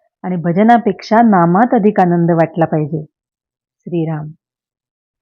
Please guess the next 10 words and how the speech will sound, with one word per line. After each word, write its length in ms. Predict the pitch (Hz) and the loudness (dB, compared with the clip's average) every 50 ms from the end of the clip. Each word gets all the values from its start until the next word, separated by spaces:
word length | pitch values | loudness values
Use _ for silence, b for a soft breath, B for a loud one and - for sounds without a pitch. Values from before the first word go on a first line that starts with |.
| _ _ _ _ _ _ _ _ _ - 202 | _ _ _ _ _ _ _ _ _ -6 0
भजन 340 | 226 240 233 269 302 294 277 | 2 2 4 4 4 4 4
कसं 300 | 277 247 226 220 - 277 | 2 2 0 2 2 4
म्हणावं? 580 | 247 233 214 202 190 180 180 175 170 170 170 170 | 4 4 4 4 2 2 2 0 0 -2 -4 -8
तर 580 | - _ _ _ _ _ 226 202 180 190 220 247 | -12 _ _ _ _ _ -2 -2 -2 0 -2 0
भजन 340 | 196 202 175 175 202 220 262 | 0 0 0 2 2 0 0
स्वतःसाठीच 720 | - 214 185 175 - 202 220 240 254 240 233 233 277 285 285 262 | 0 0 -2 0 2 2 0 2 0 -2 -2 0 -2 -2 0 0
म्हणावं, 400 | 208 185 185 175 170 170 202 247 b b b b b b b b | -2 0 0 -2 -2 -2 -4 -6 b b b b b b b b
स्वतःच्या 720 | _ - - 214 214 208 208 233 247 262 269 269 285 269 | _ -6 -2 0 0 2 2 0 0 0 0 0 2 2
आवाजातच 640 | 240 208 185 196 208 202 226 214 208 - 277 262 262 220 | 2 4 2 2 2 2 2 0 0 -2 -6 -4 -2 -2
म्हणावं. 400 | 185 170 165 165 156 156 151 | 0 0 0 -2 -4 -6 -8